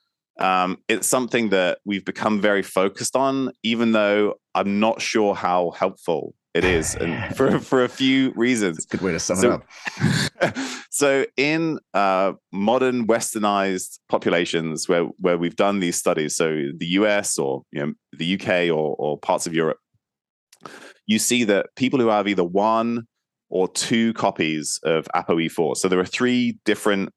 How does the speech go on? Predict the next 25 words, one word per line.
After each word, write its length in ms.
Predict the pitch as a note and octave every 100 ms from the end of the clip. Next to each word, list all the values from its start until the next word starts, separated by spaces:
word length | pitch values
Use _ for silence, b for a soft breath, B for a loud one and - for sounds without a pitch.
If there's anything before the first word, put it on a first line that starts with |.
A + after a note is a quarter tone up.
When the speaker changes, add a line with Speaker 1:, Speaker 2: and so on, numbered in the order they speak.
| _ _ _ -
Speaker 1:
um, 520 | D#2+ D#2+ D2+ D#2 - _ -
genotypes 600 | G2 G2+ A#2+ B2+ A2+ -
for 100 | F2+
this, 380 | F#2 - - - -
uh, 260 | F2 E2+
snip. 400 | E2+ - A#2+ - - b b
It's 200 | - E2
two, 300 | - - A#2+
three, 240 | A2+ A2 G2+
and 120 | F2
four, 420 | - A2+ A2 A2 b b -
and 80 |
you 60 | F2+
can, 360 | G2+ F#2+ F2+ -
and 100 | F#2+
you 80 | F#2+
obviously 240 | F#2+ F#2
have 140 | F2+ E2+
two 200 | - G#2+
copies, 520 | - G2+ D2+ - - -
right? 200 | E2+ -
So 80 | E2+
you 100 | E2+
can 120 | E2
have 240 | E2+ D#2